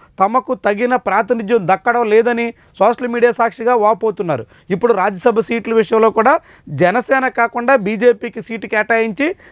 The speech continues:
జనసేన పక్కన పెడితే మాత్రం ఆ పార్టీ శ్రేణుల్లో అసంతృప్తి రగిలే ప్రమాదం కూడా లేకపోలేదు. ఈ నేపథ్యంలో ఇరువురు నేతలు ఏం చేస్తారు, ఎలా సర్దుబాటు చేసుకుంటారు, ఎవరికి ఏ సీటు దక్కుతుంది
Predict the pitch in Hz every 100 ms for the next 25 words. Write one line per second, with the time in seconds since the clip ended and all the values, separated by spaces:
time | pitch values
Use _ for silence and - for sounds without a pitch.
0 | - 180 226 254 247 233 202 247 226 208
1 | 233 220 214 202 135 - - 180 220 226
2 | 226 247 233 214 226 233 233 294 - _
3 | - 180 254 220 233 208 285 285 185 190
4 | 226 285 269 196 196 233 240 233 202 208
5 | 254 240 156 220 220 202 175 139 101 -
6 | _ 160 214 226 226 214 226 214 226 220
7 | 214 214 202 208 214 208 226 226 415 _
8 | _ 170 190 226 202 202 220 214 220 -
9 | 220 226 247 339 _ - 180 208 254 269
10 | 233 208 - 208 165 175 - - 117